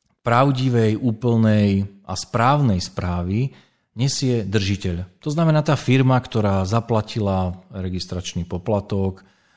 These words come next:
ja neviem, zaplatila nejakú zmluvu o spolupráci, za prednášku, za účasť v advisory boarde, jednoducho, ktorá niečo odovzdala zdravotníckemu pracovníkovi a poskytovateľovi.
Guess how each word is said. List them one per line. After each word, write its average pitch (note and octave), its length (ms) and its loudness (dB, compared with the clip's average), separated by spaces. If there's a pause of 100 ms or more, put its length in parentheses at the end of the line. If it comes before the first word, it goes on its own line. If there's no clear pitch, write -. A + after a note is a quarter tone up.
(240)
ja F#2 160 -6
neviem, F2 880 -2 (400)
zaplatila G#2 880 -2
nejakú F#2+ 240 -4
zmluvu F#2+ 320 0
o F#2 80 -2
spolupráci, G#2 880 -2
za G#2+ 160 0
prednášku, G2+ 880 -2
za G#2+ 160 -2
účasť A2 400 -2
v G2+ 80 0
advisory G2 480 -2
boarde, F#2 560 -2 (480)
jednoducho, D3 640 -2
ktorá B2 560 -4 (800)
niečo E3 400 -2
odovzdala C#3+ 640 0
zdravotníckemu A#2+ 640 -2
pracovníkovi A2 800 -2
a G2 80 -2
poskytovateľovi. F#2 880 -8